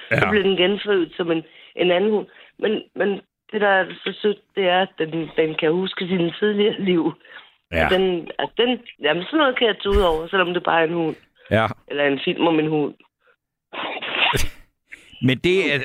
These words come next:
Speaker 1: øh, uha, dyrene, altså, det ved jeg jo også, altså, det er der jo også her, der er mange, der har skrevet, eller flere, der har skrevet på S M S, at det der, når, når, øh, man har et, øh, et selskabsdyr, der går bort,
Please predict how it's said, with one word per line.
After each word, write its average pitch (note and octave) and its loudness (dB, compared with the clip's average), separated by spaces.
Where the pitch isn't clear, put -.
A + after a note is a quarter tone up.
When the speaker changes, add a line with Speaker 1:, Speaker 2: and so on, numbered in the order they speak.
Speaker 1:
øh, B2+ 0
uha, A#2 2
dyrene, D3 2
altså, G#2+ -2
det D3+ 0
ved F#3 2
jeg D3+ 2
jo G2+ 0
også, A#2+ 0
altså, A2+ -2
det C#3+ -2
er C#3 -2
der C3+ 0
jo A#2+ 0
også C3 -6
her, C#3+ 0
der A#2 -2
er A2 -2
mange, A#2+ 0
der B2 -2
har A2 0
skrevet, A2 -2
eller G2 -4
flere, C#3 0
der C#3+ -2
har G#2+ -2
skrevet A2+ -2
på G#2+ -2
S - -4
M F#2+ 2
S, - -14
at - -2
det D3+ 0
der, C3 0
når, F#2+ 0
når, G#2 2
øh, E2+ 2
man D#2+ 2
har F#2+ 0
et, F2+ -4
øh, D2 0
et G2 0
selskabsdyr, B2+ 0
der F2 -2
går F2 -2
bort, F2+ 0